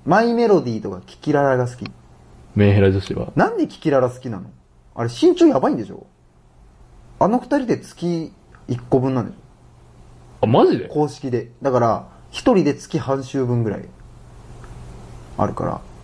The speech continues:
Speaker 1: 何千、何千キロ。
Speaker 2: なんで？
Speaker 1: わかんない。
Speaker 2: 誰がそうさせたの？
Speaker 1: 簡単なコメントだ。あの、キキララは常に月の上に乗ってる、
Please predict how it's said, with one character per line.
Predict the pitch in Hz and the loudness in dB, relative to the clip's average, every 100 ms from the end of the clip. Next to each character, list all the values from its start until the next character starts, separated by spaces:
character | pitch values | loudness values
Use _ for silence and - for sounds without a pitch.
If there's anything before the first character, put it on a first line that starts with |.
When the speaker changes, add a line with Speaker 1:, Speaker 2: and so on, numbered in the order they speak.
| - | 0
Speaker 1:
何 | 113 127 131 | 4 4 4
千、 | 123 117 117 - _ - _ _ _ - | 0 -2 -4 -12 _ -20 _ _ _ -6
何 | 127 151 165 | 2 4 6
千 | 151 139 | 4 0
キ | 123 | -2
ロ。 | 123 120 - - - - - - - - - - - - - - - - - - | -4 -4 -8 -20 -20 -20 -20 -20 -20 -20 -20 -20 -20 -20 -20 -18 -16 -16 -14 4
Speaker 2:
な | 113 | 6
ん | 175 | 6
で？ | 104 - - - - - - | 4 -4 -10 -20 -20 -20 -4
Speaker 1:
わ | 131 127 | 0 2
か | 147 | 2
ん | 127 | 2
な | 110 | 0
い。 | - - 123 - - - - - | -2 -12 -16 -18 -20 -20 -8 0
Speaker 2:
誰 | 185 170 | 4 4
が | 98 | 2
そ | - | -4
う | 92 | -8
さ | 202 | -8
せ | 180 | -10
た | - | -10
の？ | 180 - | -12 -2
Speaker 1:
簡 | 220 240 | 0 2
単 | 254 247 | 2 0
な | 247 | -2
コ | 247 247 | -6 -4
メ | 180 | -2
ン | |
ト | 127 | -2
だ。 | 127 | -4
あ | |
の、 | 127 117 | -4 -8
キ | - | -2
キ | 202 | 2
ラ | 220 | 2
ラ | |
は | 165 | 0
常 | - 156 | -4 -6
に | 113 | -8
月 | - 156 131 | -10 -8 -6
の | 104 | -6
上 | 104 | -6
に | 101 | -6
乗 | |
っ | 98 | -8
て | - | -6
る、 | 110 | -6